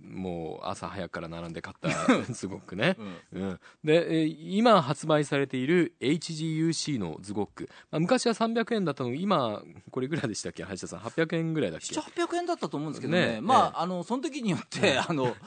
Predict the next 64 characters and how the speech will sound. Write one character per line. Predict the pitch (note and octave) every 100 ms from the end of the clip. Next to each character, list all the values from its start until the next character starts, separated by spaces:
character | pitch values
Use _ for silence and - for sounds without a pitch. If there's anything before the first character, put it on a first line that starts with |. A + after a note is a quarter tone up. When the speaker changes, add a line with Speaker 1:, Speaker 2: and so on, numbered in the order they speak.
| -
Speaker 2:
と、 | - C#3 -
店 | B3 C4+
主 | E3+
の | C#3+
気 | E3
持 | -
ち | F3
に | D#3
よ | D3
っ |
て | D#3
随 | D3 E3+
分 | C3
と | A2+
売 | C3 D3+
価 | D3+
が |
違 | D3+ C3+
う | D3+
ん |
で | A#2
す | A#2
よ |
ね。 | A#2+
Speaker 1:
え |
ー | A#2+
っ |
と | - A2+
ね、 | A2 G2+ E2+ _ _ _ _
消 | - - A#3
費 | A#3
税 | A3+ F#3
込 | E3+
み | D#3+
で | G#2+ -
七 | C#3+ A#3+
百 | A#3+ -
三 | F#3+ F#3
十 | A#2 F#2
五 | B2
円 | F3 G2
で | -
す | -
ね。 | A2+
Speaker 2:
七 | A3
百 | -
三 | D#3+ D3+
十 | A2
五 | F#2+ A2
円 |
で | F3+
す |
か。 | D#3+
Speaker 1:
ま | C3+
あ、 |
だ | F#2
か |
ら、 | -
あ | C#3+
の、 | C#3+ C3+
倍 | C3 A3+ C4+
以 | D4
上 | C#4 G#3 A#2
の | F2+ F2